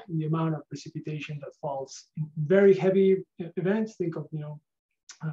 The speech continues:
tropical storm kind of stuff. And here we are on the top, you know, the seventy-one percent, a seventy percent increase in the amount of precipitation of, you know, that falls wi-,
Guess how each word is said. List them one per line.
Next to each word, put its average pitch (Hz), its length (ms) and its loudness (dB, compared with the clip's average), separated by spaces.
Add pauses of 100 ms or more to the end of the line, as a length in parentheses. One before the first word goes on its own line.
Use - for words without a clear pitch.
tropical 190 360 0
storm 185 460 4
kind 185 180 0
of 180 80 0
stuff. 202 320 0 (600)
And 170 120 2
here 226 460 6
we 180 200 8
are 160 160 2
on 151 100 -4
the 151 80 -12
top, - 260 -2 (280)
you 156 80 -8
know, 147 60 -8 (100)
the 151 80 -12
seventy-one 185 640 4
percent, 156 280 -8
a - 40 -18
seventy 240 380 2
percent 190 380 2
increase 160 560 -6 (380)
in 190 100 6
the 180 60 8
amount 170 240 4
of 156 100 -4
precipitation 151 840 -8 (100)
of, 151 140 -14 (100)
you 165 100 -6
know, 143 140 -8
that 151 180 -10
falls 170 260 0
wi-, 160 220 -2